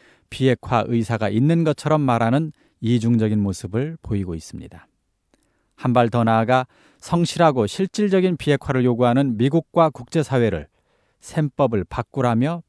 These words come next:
비판하고 있습니다. 김정은 정권은 자신의 핵을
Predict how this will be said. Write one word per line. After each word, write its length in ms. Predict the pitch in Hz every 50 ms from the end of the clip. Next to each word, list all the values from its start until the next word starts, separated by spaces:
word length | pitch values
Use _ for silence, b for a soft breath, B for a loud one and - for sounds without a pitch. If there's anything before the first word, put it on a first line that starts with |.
| _ _
비판하고 640 | - - 107 98 - - - 95 82 85 85 104
있습니다. 420 | 110 104 - - - 85 - - - _ _ _ _ _ _ _ _ _ _ _ _ _ _ _ _ _ _ _ _ _ _ _ _ _ _ b b b b b b b b b b b
김정은 320 | - 135 135 139 135 135
정권은 440 | 131 139 127 - 143 143 147 143 120
자신의 420 | - - 135 - - 165 165 160 135
핵을 380 | 156 165 170 180 180 170 156